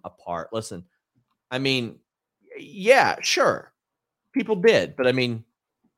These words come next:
nobody bats a thousand o-, on that stuff anyway. But yeah, for that specific thing, sure.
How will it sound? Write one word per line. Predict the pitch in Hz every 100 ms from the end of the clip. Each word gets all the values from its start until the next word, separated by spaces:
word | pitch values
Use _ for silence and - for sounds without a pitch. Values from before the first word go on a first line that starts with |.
| _ _
nobody | 143 151 160
bats | 147 143 143 131
a |
thousand | - 139 113 131 135 135 139
o-, |
on | 131 131 131
that | 131
stuff | - 131 120
anyway. | 120 117 107 110 123 _ _ _ _
But | 113 104 98 - _ _ _ _
yeah, | 123 139
for | - 123
that | 120 151
specific | - 156 170 170 180
thing, | 202 196
sure. | - 220 117 -